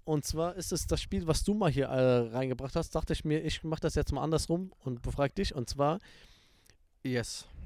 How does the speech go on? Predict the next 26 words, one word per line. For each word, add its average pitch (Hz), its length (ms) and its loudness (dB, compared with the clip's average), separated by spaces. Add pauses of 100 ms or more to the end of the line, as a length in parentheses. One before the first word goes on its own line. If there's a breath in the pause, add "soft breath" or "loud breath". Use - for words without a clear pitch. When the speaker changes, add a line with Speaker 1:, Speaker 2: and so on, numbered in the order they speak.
(140)
Speaker 1:
welche 165 500 2
Spieler 180 580 0 (220)
suchen 147 480 2
wir? 107 260 0 (680 loud breath)
Speaker 2:
Okay, - 240 2
das, 127 180 4
was, 135 200 0
was 113 340 -2
wir 123 100 2
auch 123 80 2
bei 123 120 4
der 120 100 2
Insta-Story 127 400 2
ab 107 60 -2
und 104 60 -4
zu - 0 - (120)
Speaker 1:
Transfers, 131 200 4
Speaker 2:
machen. 95 220 -6
Okay. 139 80 4
Speaker 1:
genau. 139 220 6
Das 120 160 2
heißt, 156 180 2
ich 131 100 -2
sagte 143 260 -2
die 127 100 0
Teams 226 380 -2